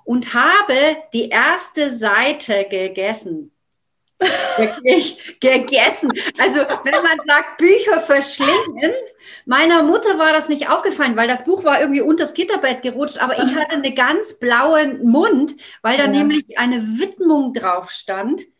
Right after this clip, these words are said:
Speaker 2: Oh
Speaker 1: Eine
Speaker 2: Gott.
Speaker 1: Widmung, die meine Mutter irgendwie für
Speaker 2: <laughs>
Speaker 1: sozialistische Arbeit gekriegt hatte.
Speaker 2: Ja.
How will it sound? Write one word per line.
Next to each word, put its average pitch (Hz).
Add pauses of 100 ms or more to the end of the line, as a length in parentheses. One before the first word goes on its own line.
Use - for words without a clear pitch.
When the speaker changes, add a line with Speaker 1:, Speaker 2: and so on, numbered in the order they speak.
(120)
Speaker 2:
Oh 240
Speaker 1:
Eine 247
Speaker 2:
Gott. 240
Speaker 1:
Widmung, 339
die 294
meine 254
Mutter 294
irgendwie 294
für 285
Speaker 2:
<laughs> 269
Speaker 1:
sozialistische 277
Arbeit 277
gekriegt -
hatte. 233
Speaker 2:
Ja. 208